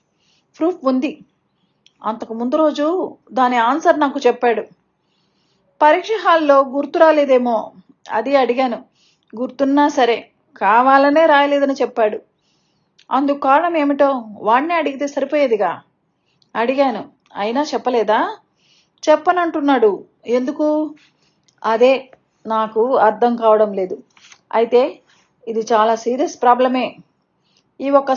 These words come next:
సమస్యనా? ఇంకా ఏమైనా సమస్యలు ఉన్నాయా? ఎందుకు లేవు? ఆలోచిస్తే చాలా సమస్యలే ఉన్నాయి. అడ్డమైన విషయాల్ని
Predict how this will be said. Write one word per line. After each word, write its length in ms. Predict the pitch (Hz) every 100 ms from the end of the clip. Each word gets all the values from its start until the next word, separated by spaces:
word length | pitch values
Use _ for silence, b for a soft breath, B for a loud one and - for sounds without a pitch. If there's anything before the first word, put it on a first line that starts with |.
| 262
సమస్యనా? 480 | 240 277 285 269 311 480 - _ _ _ _ -
ఇంకా 220 | 294 330 330
ఏమైనా 360 | 330 311 302
సమస్యలు 480 | 311 330 330 330 311
ఉన్నాయా? 420 | 302 277 226 131 - _ _ _ _ _ _ _ -
ఎందుకు 300 | 269 285 311
లేవు? 380 | 302 294 330 370 _ _ _ _ -
ఆలోచిస్తే 760 | 254 262 277 269 254 277 311 - _ _ _ _ -
చాలా 240 | 294 311 339
సమస్యలే 480 | 330 320 320 311 294
ఉన్నాయి. 400 | 269 269 247 240 _ _ _ _ _ _ _ -
అడ్డమైన 560 | 262 254 311 311 311
విషయాల్ని 640 | 285 285 294 285 269 269 285